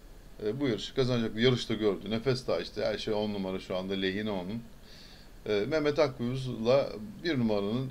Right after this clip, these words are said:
kapışmasını izleyeceğiz. E, yani bir dört bir kapışmasını izleyeceğiz burada. Burada, e,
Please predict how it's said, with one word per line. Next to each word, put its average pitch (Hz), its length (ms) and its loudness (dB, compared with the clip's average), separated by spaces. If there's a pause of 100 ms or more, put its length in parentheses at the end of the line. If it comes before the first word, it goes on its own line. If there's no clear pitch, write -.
kapışmasını 120 580 -2
izleyeceğiz. 98 600 -4 (760)
E, 90 40 -4
yani 104 480 0
bir 127 240 -4
dört 113 280 4
bir 117 160 0
kapışmasını 110 600 -4
izleyeceğiz 87 440 -6
burada. 117 300 0 (260)
Burada, 127 380 2 (100)
e, 101 220 2